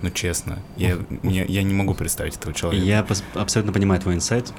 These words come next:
Speaker 1: <laughs> Но
Speaker 2: Вот.
Speaker 1: если бы это было бы в ве-, вендинге,
Speaker 2: <laughs>
Speaker 1: то, может быть, ну, это просто прикольно. Это как, э, воспоминание о каком-то дне.
Speaker 2: Я просто закинул удочку. Эта, эта книга, возможно, выйдет не в форме книги, а в форме выставки.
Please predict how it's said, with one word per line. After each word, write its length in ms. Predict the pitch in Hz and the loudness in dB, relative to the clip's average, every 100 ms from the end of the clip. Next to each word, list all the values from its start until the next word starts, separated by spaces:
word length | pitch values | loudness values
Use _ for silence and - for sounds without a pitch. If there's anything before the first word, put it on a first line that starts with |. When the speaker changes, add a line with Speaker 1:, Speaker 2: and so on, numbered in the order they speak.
| 113 | 0
Speaker 1:
<laughs> 120 | - | 4
Но 240 | 123 110 | 4 6
Speaker 2:
Вот. 80 | 107 | 6
Speaker 1:
если 240 | 120 98 117 | 6 4 2
бы 120 | 107 | 2
это 200 | 104 95 | 2 2
было 260 | 95 104 | 2 2
бы 220 | 92 90 87 | 2 2 0
в 100 | 87 | 2
ве-, 120 | 110 | 0
вендинге, 760 | 139 92 92 127 151 101 90 135 | 2 0 0 2 0 0 2 4
Speaker 2:
<laughs> 1200 | - 175 135 127 139 - - 147 110 135 123 - | 6 8 8 10 10 8 8 6 6 4 4 4
Speaker 1:
то, 80 | 113 | 4
может 320 | 110 139 139 | 6 6 4
быть, 300 | 104 98 - | 2 0 2
ну, 200 | 104 107 | 2 4
это 220 | 98 104 | 4 2
просто 380 | 110 107 110 107 | 4 2 2 2
прикольно. 480 | - 92 - 92 85 | 2 0 2 2 2
Это 260 | - 95 98 | 2 0 0
как, 280 | 98 92 90 | -2 -2 0
э, 380 | 87 85 85 - - - - | 2 2 0 -4 -10 -14 -4
воспоминание 880 | 98 - 101 95 107 139 131 101 110 | -2 0 0 4 4 4 4 2 2
о 160 | - | 0
каком-то 420 | 92 90 101 95 85 | -2 0 0 0 -2
дне. 380 | 80 80 80 - - - - - - - - - - - - - - 95 | -2 -2 -4 -8 -18 -18 -18 -18 -18 -18 -18 -16 -16 -16 -16 -16 -10 -4
Speaker 2:
Я 280 | 82 104 | 2 4
просто 180 | 131 117 | 6 4
закинул 340 | 117 113 123 123 | 4 4 6 6
удочку. 440 | 92 - 87 80 80 - | 4 0 -2 -4 -4 -6
Эта, 140 | 85 101 - | -2 -2 0
эта 140 | 107 - | -2 -2
книга, 300 | - 131 117 | 2 4 6
возможно, 480 | 95 92 107 117 107 | 4 4 4 4 4
выйдет 320 | 107 101 - | 4 2 -2
не 240 | 101 104 | 0 0
в 60 | 98 | 0
форме 340 | - 110 107 | 0 2 2
книги, 440 | 95 113 95 78 76 | 2 2 2 0 -4
а 200 | 85 82 | -4 -4
в 20 | |
форме 300 | - 101 98 | 0 2 2
выставки. 500 | 95 95 98 - | 2 0 -4 -10